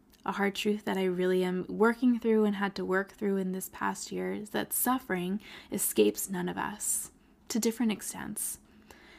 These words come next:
But we don't need to fear, because we can trust the God who knows tomorrow and who holds us now and tomorrow. We can trust the God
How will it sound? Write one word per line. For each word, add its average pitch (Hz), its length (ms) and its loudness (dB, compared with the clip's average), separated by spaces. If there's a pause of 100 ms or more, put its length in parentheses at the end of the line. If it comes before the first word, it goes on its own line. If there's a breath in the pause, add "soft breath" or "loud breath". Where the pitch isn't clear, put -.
(240 loud breath)
But 220 120 2
we 220 120 10
don't 220 400 8
need 185 220 2
to - 80 -8
fear, 175 480 -4 (580)
because 208 300 2
we 202 100 2
can 196 160 -2
trust - 640 0 (100)
the 196 100 0
God 185 500 -2 (180)
who 202 80 -2
knows 185 500 0
tomorrow 170 680 -4 (180)
and 196 100 -6
who 214 100 -12
holds 196 520 0
us 196 440 -4
now 190 480 0
and 190 300 -2
tomorrow. 180 540 -4 (600 loud breath)
We 247 120 2
can 254 140 6
trust 220 340 4
the 214 80 0
God 190 460 2